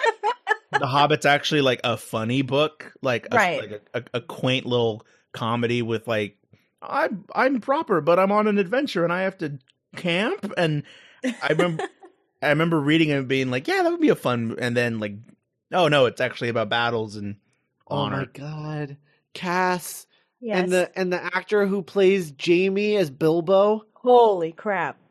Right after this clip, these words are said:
Speaker 2: Heck yeah.
Speaker 1: Oh, yeah.
Speaker 3: Oh my God. <laughs>
Speaker 2: Just Scottish Bilbo. <laughs>
Speaker 3: This is Scottish Bilbo.
Speaker 1: No.
Speaker 3: <laughs>
Speaker 1: Wait, wait, what's the name? What, what was the name of the ghost that he thought was coming, like, to take
Speaker 3: The
Speaker 1: him away?
Speaker 3: Piper?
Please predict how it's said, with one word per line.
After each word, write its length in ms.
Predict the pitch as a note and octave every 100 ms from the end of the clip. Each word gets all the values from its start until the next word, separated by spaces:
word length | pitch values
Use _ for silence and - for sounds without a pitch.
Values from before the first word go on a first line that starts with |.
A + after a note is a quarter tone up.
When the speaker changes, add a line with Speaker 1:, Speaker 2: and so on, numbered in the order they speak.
| _ _ _ _
Speaker 2:
Heck 280 | C#4 C4+ B3
yeah. 240 | F3+ D3
Speaker 1:
Oh, 40 | C3
yeah. 200 | F2+ D#2 - _ _ _ _ _ _ - - _
Speaker 3:
Oh 200 | D3 C#3+
my 200 | B2+ A#2 - A#2
God. 220 | C#3 B2 - C3+ -
<laughs> 100 | _
Speaker 2:
Just 240 | - -
Scottish 540 | - A#3+ A3 - G3+ -
Bilbo. 460 | - E3 G3 D4 D4+
<laughs> 40 | - - G#4+ - A#4 - A#4+ _ _ A#3+
Speaker 3:
This 140 | B3 C4+
is 240 | C4+ G3+ - -
Scottish 540 | G#3+ F3 G#3 F#3+ - _
Bilbo. 640 | D#3 E3 F3 - F3 E3+ -
Speaker 1:
No. 600 | D#4 F4 D4 C#4+ C4+ B3+ A#3 D#5 - D5 - - D5 C#5+
Speaker 3:
<laughs> 840 | - - _ C3 - _ _ -
Speaker 1:
Wait, 260 | F3+ F3
wait, 220 | - E3+ D3+
what's 260 | C#3+ F3
the 60 | A3+
name? 200 | A#3 A#3
What, 120 | E3
what 160 | F#3+ E3+
was 240 | G3 G#3
the 60 | G#3+
name 160 | A3
of 40 | F#3+
the 100 | F3+
ghost 680 | B2+ B2 A#2+ C#3+ - - -
that 260 | C#3 B2+ B2+
he 120 | C3+
thought 300 | C3+ C#3+ -
was 140 | C3+
coming, 440 | B2+ - B2 C3 C3
like, 180 | B2
to 80 | A#2
take 180 | - A2
Speaker 3:
The 80 | A2
Speaker 1:
him 20 | A2+
away? 160 | F3+ F3
Speaker 3:
Piper? 220 | A3